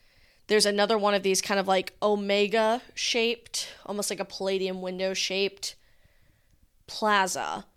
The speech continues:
with the presidential seal in the middle. And then beyond it are the just three very basic, um, gray granite markers.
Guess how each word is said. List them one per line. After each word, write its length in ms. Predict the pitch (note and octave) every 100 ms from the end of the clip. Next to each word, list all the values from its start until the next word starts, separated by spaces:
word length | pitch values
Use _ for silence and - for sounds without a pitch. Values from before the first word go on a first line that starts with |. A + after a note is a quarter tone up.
| _ _ _ _ -
with 180 | F#3+ G#3
the 80 | -
presidential 540 | G#3 G3 G#3+ G3 G3
seal 680 | - - F#3+ F3+ F3+ F3 -
in 140 | G3+ F#3+
the 60 |
middle. 440 | F#3 F#3 F3 E3+ D#3
And 220 | F#3 F#3+
then 220 | F#3+ F#3 F#3
beyond 400 | F#3 G3 A3 G#3
it 160 | F#3+
are 160 | G3 G3
the 200 | F#3+ F#3+
just 440 | - G#3 - -
three 320 | - G#3+ A3+
very 640 | G3 E3+ F3 G#3 G#3+ G3+ F#3+
basic, 720 | F#3+ F#3+ F#3+ - F3 - - -
um, 320 | F#3+ F#3+ F#3+
gray 240 | F#3 F#3
granite 340 | F3+ E3+ E3+ -
markers. 720 | D#3+ C#3+ D3 B2+ - -